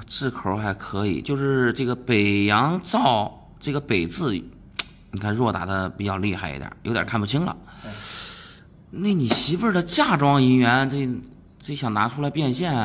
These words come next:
Speaker 2: 对。
Speaker 1: 有没有跟你媳妇儿讲啊？
Speaker 2: 哎，白提了，我都不用跟她讲。
Speaker 1: 啊。
Speaker 2: 找个这败家媳妇儿，还俺那丈母娘，哎，这一家叫我亏一百多万。
Speaker 1: 亏一百多万？
Speaker 2: 对啊。
Speaker 1: 啥情况呀？
Speaker 2: 哎，我给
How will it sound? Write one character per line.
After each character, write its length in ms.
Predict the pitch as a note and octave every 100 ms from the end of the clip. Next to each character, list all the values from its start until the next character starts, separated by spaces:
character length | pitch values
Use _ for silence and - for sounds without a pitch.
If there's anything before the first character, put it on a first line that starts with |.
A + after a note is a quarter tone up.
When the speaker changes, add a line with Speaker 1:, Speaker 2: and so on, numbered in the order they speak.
| F#2+ D#2
Speaker 2:
对。 100 | - - - - - - - - -
Speaker 1:
有 120 | -
没 120 | B2+ E3
有 80 |
跟 180 | E3 F3
你 80 | D3
媳 180 | B2 C#3
妇 80 | D3+
儿 140 | D3
讲 260 | B2+ F#2+ F#2+
啊？ 160 | A2+ - - -
Speaker 2:
哎， 420 | B2+ A#2+ G#2+ G2+ -
白 100 | C3+
提 160 | -
了， 160 | E3+ - - - F2
我 120 | A2+
都 100 | D3
不 100 | D#3+
用 160 | F#3+ C3
跟 80 | F#2
她 200 | F#2 F2+
讲。 300 | F2+ - -
Speaker 1:
啊。 280 | A#2 B2+ B2+ B2+
Speaker 2:
找 60 |
个 120 | B2
这 140 | C3+ C3+ C3
败 140 | B2+
家 180 | G2 F#2
媳 140 | C3
妇 100 | B2
儿， 80 | G2+
还 80 | A2
俺 180 | A#2 B2+
那 100 | B2+
丈 220 | C3 G2+
母 80 | F#2
娘， 140 | A#2 A#2
哎， 340 | F#2+ E2 D#2 F2
这 80 |
一 180 | A2 B2+
家 180 | B2 F#2+
叫 120 | A#2
我 160 | A2 A#2+
亏 260 | - -
一 140 | G2 A2+
百 100 | F#2+
多 120 | F2+
万。 140 | G2+ E2+ - - - - - -
Speaker 1:
亏 260 | - -
一 260 | C#4 C4 D4+
百 220 | - F2+
多 240 | F#2+ F#3 E4
万？ 300 | F4+ G2+ - -
Speaker 2:
对 120 | A2+
啊。 220 | G#2 F#2 F2 - -
Speaker 1:
啥 200 | - C3+
情 180 | D#3+ C#3+
况 160 | A#2 G#2+
呀？ 200 | F2 - -
Speaker 2:
哎， 60 | A#2+ A2+ G2+ G2+
我 180 | C3 C3
给 460 | B2 B2 B2 -